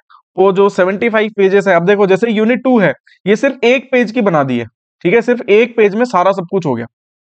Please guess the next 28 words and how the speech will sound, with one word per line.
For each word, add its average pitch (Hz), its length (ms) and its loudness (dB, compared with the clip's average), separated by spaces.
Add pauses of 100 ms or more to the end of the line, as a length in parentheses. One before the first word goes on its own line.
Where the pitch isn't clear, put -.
(200)
ओके। 180 200 0
तो - 440 -4
जिसको 226 320 0
भी 302 260 -4 (280)
जो 190 120 4
पीडीएफ़ 220 420 0
चाहिए 220 320 -2
यूनिट 208 320 -4
वन 196 180 0
and 220 140 -4
यूनिट 196 280 0
टू 208 160 0
की 202 120 -2
जो 214 100 0
कंबाइंड 185 500 -2
पीनट 175 280 0
है, 147 180 0
ये 180 180 2
यूनिट 180 340 -2
वन 160 240 -2
है 180 140 -2
जो 170 100 -2
यहाँ 165 160 0
पे 170 80 -4
बनाई 156 280 0
हुई 156 120 0
है 156 80 0
मैंने, 156 200 -2